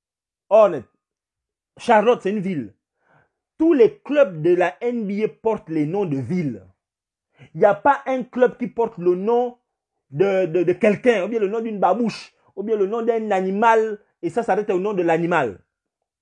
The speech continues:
Au Gabon, on avait Akanda. Il y avait un club qu'on appelait, c'était Akanda, non ? Euh, il y avait un club qu'on appelait, euh,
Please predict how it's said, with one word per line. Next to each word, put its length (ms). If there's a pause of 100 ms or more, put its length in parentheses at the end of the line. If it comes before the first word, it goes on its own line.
(1400)
Au 120
Gabon, 280
on 40
avait 220
Akanda. 640 (680)
Il 40
y 40
avait 160
un 80
club 260
qu'on 140
appelait, 560 (420)
c'était 280
Akanda, 420
non ? 220 (520)
Euh, 260
il 60
y 20
avait 180
un 100
club 240
qu'on 120
appelait, 360
euh, 760